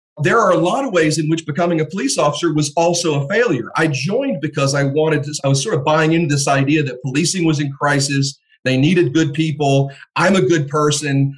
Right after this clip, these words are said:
I'll inject myself into that scenario and it'll magically change because after all, it's me. That didn't happen. Policing was the same, probably a little worse in Atlanta <laughs> from when, from the day that I got there. But I'll tell you what did change, me.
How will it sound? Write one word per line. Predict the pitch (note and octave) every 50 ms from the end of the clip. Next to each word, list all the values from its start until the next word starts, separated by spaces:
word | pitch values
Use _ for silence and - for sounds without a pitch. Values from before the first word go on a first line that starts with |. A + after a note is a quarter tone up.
| - _ -
I'll | D#3+ F3+ G3+ G#3
inject | G3 E3+ D3 - - D#3 E3 F#3 F#3 -
myself | E3+ E3 D#3 D3+ D3 - E3 D#3 D#3 D3+ D3+ D#3
into | D3+ D3 C#3 D3 C#3
that | D3 C#3+ C#3+ C#3+ - - -
scenario | - - C#3+ C#3 C#3 C#3+ D3 D3 D3 D3 C#3 C#3 C#3 C#3 C#3 - - _ -
and | D3 D3+
it'll | D#3 D#3 D#3 D3 C3+
magically | C3 C3+ C#3+ C#3+ C#3 C#3+ C#3 - C#3 C3+
change | - C#3+ C3+ C3 C3 C3+ C3+ -
because | C3 - C3+ - B2+
after | C3 C3+ C3+ C3 B2+ A#2+
all, | A#2+ A#2+ A#2
it's | A2+ - D3+
me. | F3 F3+ C3+ G2+ - - _ _ _ _ _ _ _ -
That | D3+ E3+ F3 - - A2+
didn't | D#3+ F3 E3+ D3+ C#3
happen. | C3+ C#3+ C#3+ C3+ C3+ - G2 - - _
Policing | C#3+ D3 D#3+ F3 D#3 - D#3+ D3 C#3 C3
was | C#3 D3 C#3 C#3
the | - C#3
same, | - - D3 C#3+ D3 D#3 D#3 D#3+ E3+ D#3+ - - _
probably | - E3 F3 F3+ E3+ D#3
a | D3+
little | D#3+ D#3 D3 A#2+
worse | C3 C#3 C#3+ E3 F3+ F#3 - D#3+
in | C#3 C#3
Atlanta | C#3 C3+ C#3 C#3 D3 D#3 E3 F3 F#3 - - G3 F3+ - - - - -
<laughs> | - -
from | - A3+ G#3 - E3+
when, | E3 E3 E3 D#3+ - - -
from | - F#3 F3+ E3+
the | D#3
day | C3+ D3+ D3+ D#3+ E3
that | D#3+ D#3
I | D3 C3+
got | C3+ C#3 C#3 D3+ D3+ -
there. | F3 F3 - - - - _ _
But | - D#3+
I'll | D#3 D3+
tell | D3+ G3+ G3+
you | F#3+ E3
what | D3+ D3 C3+ -
did | D3+ C#3 A#2
change, | - - C3+ B2 B2 A#2+ B2 C3+ - - _ _ _ G2+
me. | A#2 C#3+ E3 - D3+ - -